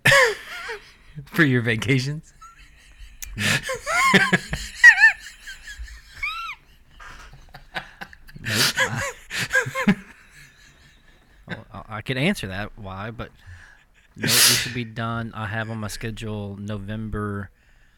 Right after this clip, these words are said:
Speaker 2: uh, twentieth.
Speaker 1: So, ha-, I, I think, obviously, we gotta talk about how you,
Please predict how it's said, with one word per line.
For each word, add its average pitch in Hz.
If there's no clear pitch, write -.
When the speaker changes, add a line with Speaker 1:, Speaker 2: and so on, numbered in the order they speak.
Speaker 2:
uh, 98
twentieth. 107
Speaker 1:
So, 104
ha-, -
I, 123
I 104
think, 151
obviously, 98
we 87
gotta 85
talk 85
about 78
how 110
you, 95